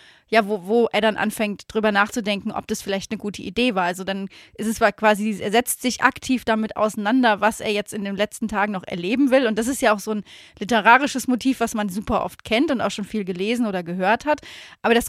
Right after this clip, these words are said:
kriegt hier nochmal einen ganz anderen Vibe. Und das, finde ich, kommt nämlich eben über die Sprache und vor allem über das Gesprochene, weil ich glaube, das zu lesen ist auch nochmal eine andere Nummer. Deswegen war ich ganz froh, dass er es einfach selber spricht und ich das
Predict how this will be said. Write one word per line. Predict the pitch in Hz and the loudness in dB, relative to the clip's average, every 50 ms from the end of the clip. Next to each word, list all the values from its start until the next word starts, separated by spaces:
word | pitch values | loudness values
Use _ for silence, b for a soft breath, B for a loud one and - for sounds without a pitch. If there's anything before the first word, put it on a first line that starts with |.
| - _ - | -6 _ -4
kriegt | - 254 - - | -4 -4 0 0
hier | 302 262 | 2 4
nochmal | 247 240 240 226 226 | 4 4 4 4 4
einen | 220 | 4
ganz | 233 226 247 262 - | 4 4 4 4 2
anderen | - 220 226 214 196 208 202 180 | 0 -2 -2 -2 -2 -2 -2 2
Vibe. | 190 190 196 202 - - | 4 4 4 4 2 -2
Und | - 208 190 | -6 -2 0
das, | 214 208 - - - _ _ | 0 -2 -2 -8 -16 _ _
finde | - - 247 240 | 0 4 4 4
ich, | 214 - | 4 2
kommt | - - 247 247 214 | 4 4 4 6 6
nämlich | 247 208 202 - - | 4 2 0 -2 -4
eben | 220 208 214 - | -4 -4 -4 0
über | - 247 226 262 | 0 4 6 6
die | 220 208 214 | 4 4 0
Sprache | - - - 202 202 208 - 202 | -6 -2 0 0 2 2 0 -4
und | 220 185 | -6 -4
vor | - 214 - | -4 0 4
allem | 226 269 269 | 4 6 6
über | 269 233 233 | 6 4 4
das | 202 202 190 - | 2 0 -2 -2
Gesprochene, | - 196 - - - - 202 - 226 196 180 170 | -6 -8 -8 -2 0 0 0 2 0 -4 -4 -4
weil | 175 185 | -6 -8
ich | 175 - - | -8 -8 -4
glaube, | 214 208 202 226 220 233 233 226 B B B B B B B B B B | 0 2 2 2 2 0 -2 -2 B B B B B B B B B B
das | - 226 254 - - | 4 4 4 4 2
zu | - 254 233 | -2 -2 -2
lesen | 214 226 247 277 311 339 320 349 349 359 349 b b b b | 0 0 2 2 2 2 2 0 0 0 -4 b b b b
ist | - 254 247 | -4 0 2
auch | 233 240 240 | 2 4 4
nochmal | 233 226 220 214 | 2 2 2 0
eine | 208 214 - - | 0 -2 -2 0
andere | 220 233 233 202 208 | 0 2 2 0 0
Nummer. | 208 208 214 208 190 170 175 | -2 -2 -2 -2 -2 -4 -6
Deswegen | - 190 - 220 220 220 | -6 -8 -6 -4 -2 0
war | 214 214 | 2 0
ich | 226 - | 0 0
ganz | 233 220 208 - | -2 -4 -4 -4
froh, | - - 226 233 233 226 b b b b b b | -4 0 4 4 4 4 b b b b b b
dass | - 214 220 226 | -4 -2 -2 0
er | 226 | -2
es | - - | -2 0
einfach | - 214 190 220 202 - | -2 0 0 0 0 2
selber | - 220 220 202 214 196 | 2 2 4 4 2 2
spricht | - - - - 269 285 - - - | 0 -2 0 2 2 2 2 0 -2
und | 233 220 | -4 -4
ich | 208 - | -4 -4
das | - 220 202 - - | -4 -4 -4 -4 -10